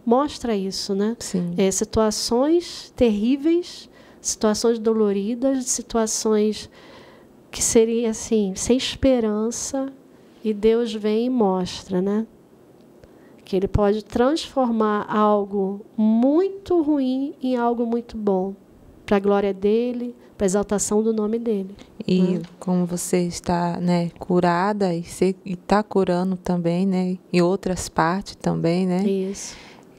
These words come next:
Speaker 2: Que, mas é através desse testemunho, vidas também podem ser curadas.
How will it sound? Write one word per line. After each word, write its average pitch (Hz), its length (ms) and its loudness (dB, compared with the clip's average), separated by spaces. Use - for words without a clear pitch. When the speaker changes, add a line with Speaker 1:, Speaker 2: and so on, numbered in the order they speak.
Speaker 2:
Que, 170 520 -2
mas 180 580 2
é 202 60 4
através 190 560 0
desse 202 400 0
testemunho, 202 840 0
vidas 196 460 0
também 190 440 0
podem 190 240 0
ser 190 240 -2
curadas. 175 680 -2